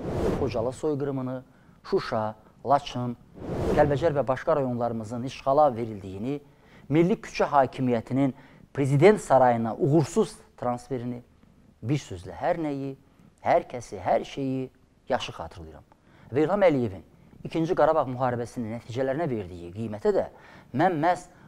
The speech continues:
bu arxa fondakı, alt qatdakı bütün informasiyaları xatırlamaqla qulaq asırdım. Əliyev Birinci Qarabağ müharibəsini milli faciə adlandıranda onun nə qədər dəqiq, nə qədər haqlı və nə qədər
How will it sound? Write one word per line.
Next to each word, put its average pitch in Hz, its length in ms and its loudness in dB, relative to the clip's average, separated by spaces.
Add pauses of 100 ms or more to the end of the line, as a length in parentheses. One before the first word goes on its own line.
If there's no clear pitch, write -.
(120)
bu - 140 4 (100)
arxa 156 320 4
fondakı, 104 540 -8 (340)
alt 202 240 6
qatdakı 135 480 0 (120)
bütün 175 400 2 (100)
informasiyaları 175 880 6
xatırlamaqla 139 800 2
qulaq 87 240 -14
asırdım. 71 340 -18 (640)
Əliyev 131 380 0 (480)
Birinci 185 360 4
Qarabağ 170 300 6
müharibəsini 120 800 -4 (840)
milli 135 200 0
faciə 113 460 -2
adlandıranda 98 720 -6 (560)
onun 143 260 -2
nə 127 160 -4
qədər 113 320 -6
dəqiq, 95 320 -12 (560)
nə 131 140 0
qədər 110 260 -6
haqlı 104 380 -8
və 113 100 -4 (720)
nə 156 160 2
qədər 113 240 -2